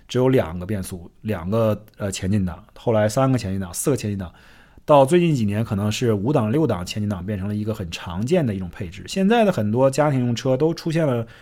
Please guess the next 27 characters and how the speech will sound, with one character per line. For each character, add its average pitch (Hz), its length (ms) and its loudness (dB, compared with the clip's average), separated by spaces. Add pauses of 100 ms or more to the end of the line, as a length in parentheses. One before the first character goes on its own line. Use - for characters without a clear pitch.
(180)
七 220 280 2
个 208 80 8
档 95 200 2
位、 95 120 -6
八 147 220 0
个 170 60 4
档 113 160 0
位， 98 80 -2
甚 156 200 -2
至 160 100 0
九 104 220 -4
个 117 80 0
档 107 120 0
位、 101 80 -4
十 - 220 -4
个 175 80 4
档 156 180 2
位， - 160 -12 (220)
对 127 80 -4
吧？ 120 220 4 (680)
这 220 160 4
些 180 140 6
东 185 160 6
西 175 80 6
呢， 165 120 4
已 110 120 2
经 127 360 0